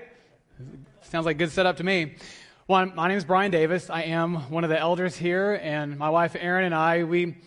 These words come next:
have been coming to fellowship for twenty years. I know that if you're watching online <laughs> or in person, it might be hard to believe I look so youthful and young, but it has been twenty years that we've been here. Such a good church. I have been able to preach here a couple times before, and I love opening God's Word. Uh, we value it and treat it very highly, and I'm going to do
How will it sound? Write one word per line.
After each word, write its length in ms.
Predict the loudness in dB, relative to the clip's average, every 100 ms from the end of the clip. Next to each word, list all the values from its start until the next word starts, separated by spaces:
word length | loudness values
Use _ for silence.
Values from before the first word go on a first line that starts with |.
| -20 -20 -16
have 60 | -8
been 80 | -2
coming 160 | 0 0
to 60 |
fellowship 340 | 2 2 2 -2
for 80 |
twenty 260 | -6 -2 0
years. 560 | 2 2 2 -4 -12 -18 -8
I 80 | -4
know 320 | 2 4 4
that 120 | 2
if 100 | 0
you're 100 | 0
watching 280 | 0 0 0
online 560 | 0 2 2 2 0 -4 -12 -8
<laughs> 180 | -6 0
or 160 | 0
in 100 | 0
person, 320 | 2 0 2 0
it 20 |
might 200 | 0 0
be 100 | 2
hard 180 | 2 0
to 60 |
believe 200 | 0 0
I 40 | 0
look 160 | -2
so 100 | -2
youthful 360 | -4 -2 -2 -2
and 80 | 2
young, 280 | 0 0
but 140 | 0 4
it 20 |
has 160 | 4 2
been 140 | -4
twenty 240 | -2 0
years 220 | 2 2 0
that 60 |
we've 160 | -4 -4
been 160 | -4
here. 300 | -4 -2 -4 -6 -20 _
Such 260 | -4 -2 0
a 60 |
good 180 | 0 0
church. 360 | 0 0 0 -2 -18 -12 -4
I 80 |
have 180 | 2 2
been 100 | 4
able 200 | 2 2
to 100 | 0
preach 220 | -2 -2
here 80 | 0
a 40 | 2
couple 160 | 2
times 180 | 2 0
before, 340 | -2 2 4
and 80 | 4
I 40 | 4
love 460 | 4 4 2 -4 -2
opening 320 | -2 2 2
God's 260 | 4 4 2
Word. 400 | 0 0 -2 -6 -16 -20 -14 -6
Uh, 140 | -2
we 80 | -2
value 460 | 2 4 6 6 2
it 160 | 0
and 160 | -10 -10
treat 240 | 0 2
it 100 | 2
very 200 | 2 0
highly, 460 | 4 4 4 2 2
and 100 | 0
I'm 120 | -2
going 180 | -2 -4
to 40 |
do 380 | -2 0 -2 -6